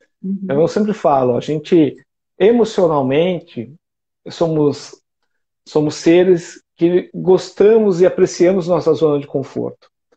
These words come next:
Speaker 2: Então, só que a saída da zona de conforto não, não, não significa única e exclusivamente ameaças. Pode significar novas experiências, pode, no-, pode significar novas oportunidades.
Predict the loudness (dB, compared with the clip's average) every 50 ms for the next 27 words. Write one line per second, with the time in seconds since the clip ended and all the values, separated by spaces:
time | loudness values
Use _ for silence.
0 | _ _ _ _ _ _ _ _ _ 2 2 2 2 0 0 -4 -8 -12 -18 _
1 | _ _ _ -20 _ _ _ _ _ _ -4 0 0 2 2 0 0 0 0 0
2 | -2 -2 0 2 2 4 4 4 4 4 4 4 2 2 2 0 -2 -2 -4 -6
3 | -6 -6 -6 -6 -4 0 2 2 2 2 0 -4 -10 -20 _ _ _ _ _ -2
4 | 0 2 2 2 2 2 0 0 -4 -6 -2 0 2 2 2 0 0 0 0 2
5 | 2 0 -2 -2 0 0 0 2 0 0 -2 -2 -6 _ 0 2 2 4 2 0
6 | 0 2 2 4 4 4 2 0 -4 -6 -4 -2 -2 0 2 2 2 2 -2 -4
7 | -2 -2 -2 -2 0 -2 -2 -2 -4 -6 -10 -14 -20 -20 _ _ _ _ _ -2
8 | 0 0 2 0 0 -2 -2 -6 -8 -14 _ _ _ _ _ _ 0 2 2 2
9 | 2 -2 -4 -2 0 2 2 2 0 -2 -4 -2 0 0 2 2 0 -2 -4 -6
10 | -10 -6 -4 -2 -2 0 0 0 2 0 0 0 -2 -2 -4 -2 0 0 0 2
11 | 2 0 0 0 -2 -4 -6 -2 0 2 2 2 0 -4 -4 -4 -4 -2 -4 -6
12 | -4 -2 0 0 0 0 0 0 0 -2 -2 -4 -4 -6 -6 -6 -4 -4 -2 -2
13 | 0 0 0 -2 -4 -6 -10 -16 -20 _